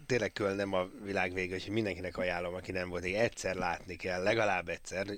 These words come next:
jobb többször, mert egész egyszerűen tényleg egy, egy fergeteg parti, és hát a Veszprém a tavalyi kimaradó után akkor is már hazajáró, tehát őket nem fogja elvinni a, a hév, ők már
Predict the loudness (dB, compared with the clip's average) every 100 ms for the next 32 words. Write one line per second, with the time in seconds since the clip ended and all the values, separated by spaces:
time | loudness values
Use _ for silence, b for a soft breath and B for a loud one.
0 | -10 -6 -4 0 -2 0 0 0 0 B
1 | B B B B B -6 2 2 2 -2
2 | -4 -4 -6 -6 -6 -4 -4 -4 -6 -6
3 | -6 -6 -6 -8 -10 -10 -4 -2 0 0
4 | 2 0 -2 -4 -2 0 0 2 2 2
5 | B B B B -10 0 2 2 2 2
6 | 2 0 -2 -2 -6 -16 -20 -20 -4 2
7 | 2 2 -2 -2 0 -2 -2 0 0 -2
8 | -4 2 6 6 6 4 2 0 -4 -4
9 | -2 -2 -4 -4 0 2 2 0 -2 -4
10 | -4 -2 -4 B B B B -4 2 4
11 | 4 4 -2 -2 -2 -2